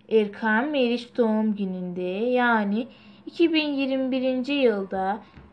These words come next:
kendisine doğum günü partisi geçirmiş ve arkadaşlar, Erkan Meriç kızlarla görüntülenmiş.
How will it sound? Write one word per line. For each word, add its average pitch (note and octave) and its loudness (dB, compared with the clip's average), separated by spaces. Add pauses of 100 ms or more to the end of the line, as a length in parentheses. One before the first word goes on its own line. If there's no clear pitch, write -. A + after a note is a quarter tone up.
(140)
kendisine A#3 -4
doğum B3+ 2
günü B3 0
partisi B3 -2 (260)
geçirmiş A#3 -4 (400)
ve B3+ 4
arkadaşlar, A#3 2 (460)
Erkan A#3 0
Meriç G3 -4
kızlarla C#4+ 4
görüntülenmiş. A#3+ 0